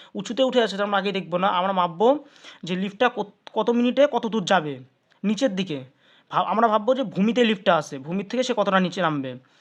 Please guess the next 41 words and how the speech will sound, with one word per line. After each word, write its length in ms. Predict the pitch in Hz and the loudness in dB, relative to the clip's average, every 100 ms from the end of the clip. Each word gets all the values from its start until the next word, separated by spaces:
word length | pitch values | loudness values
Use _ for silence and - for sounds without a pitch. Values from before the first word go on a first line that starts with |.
| - - | -20 -16
সেটা 240 | - 247 | 0 2
বার 180 | 196 202 | 4 2
করার 200 | 233 220 | 0 -2
পরে 380 | 196 208 269 320 | 4 6 6 6
তারপর 160 | 277 196 | 0 -2
আমরা 140 | 208 202 - _ | -2 -4 -10 _
পনেরো 220 | - 247 247 | -2 0 0
বিয়োগ 180 | 285 | -2
করে 160 | 285 254 | 0 0
দিব, 160 | 208 208 | 0 0
তাহলে 160 | 226 | 2
হয়ে 100 | 196 | 2
যাবে, 160 | 165 160 | 0 -2
ঠিক 120 | 202 | 0
আছে? 140 | 233 | 0
নাহলে 500 | 277 - - - 180 | -2 -8 -20 -12 -6
কিন্তু 160 | 196 240 | -4 -4
ক্যালকুলেশন 400 | 208 190 202 220 | -2 -2 -4 -4
কিন্তু 160 | 226 220 | 0 2
আগে 140 | 190 | 0
কিন্তু 200 | 202 214 | -2 0
করা 160 | 190 165 | 0 2
যাবে 200 | 147 135 | -2 -4
না। 100 | 127 | -10
ভূ-, 160 | 160 | -12
আগে 240 | - 175 220 | -8 -4 -2
যদি 160 | 233 | -2
পনেরো 260 | 208 214 208 | -4 -2 -2
বিয়োগ 240 | 175 202 208 | -2 -4 -2
টিয়োগ 160 | 202 | -4
করে 120 | 208 | -2
দাও 120 | 180 226 | 2 2
তাহলে 160 | 214 | 2
কিন্তু 140 | 196 165 | -2 -6
হবে 180 | 143 | -6
না 80 | 135 | -6
কিছুই। 260 | 131 - 139 - _ _ - - _ _ _ _ _ _ _ _ - | -10 -16 -18 -20 _ _ -20 -20 _ _ _ _ _ _ _ _ -8
লিখি 160 | 175 208 | -6 2
তাহলে 300 | 202 208 277 _ _ _ _ | 2 2 -4 _ _ _ _
তিরিশ 460 | 208 190 208 220 - | -8 -6 -6 -6 0
মিনিটে 460 | 190 196 190 185 | 2 2 0 -2